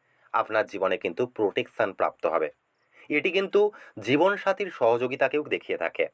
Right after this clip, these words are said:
আবার এই রেখাটি যদি আপনার হাতে একেবারে শু-, নিচের দিকে বা শুক্রের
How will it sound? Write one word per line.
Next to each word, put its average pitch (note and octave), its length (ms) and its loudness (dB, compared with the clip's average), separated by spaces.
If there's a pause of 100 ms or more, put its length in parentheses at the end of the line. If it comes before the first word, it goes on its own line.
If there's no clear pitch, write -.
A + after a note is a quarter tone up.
(880)
আবার F3+ 240 4 (300)
এই F#3 200 2
রেখাটি G3+ 460 0
যদি F3+ 160 2
আপনার D#3 340 2
হাতে D#3+ 240 2 (220)
একেবারে D3 400 2
শু-, - 180 -20 (240)
নিচের B2+ 480 2
দিকে D3+ 240 0
বা C#3 140 4
শুক্রের C3+ 420 0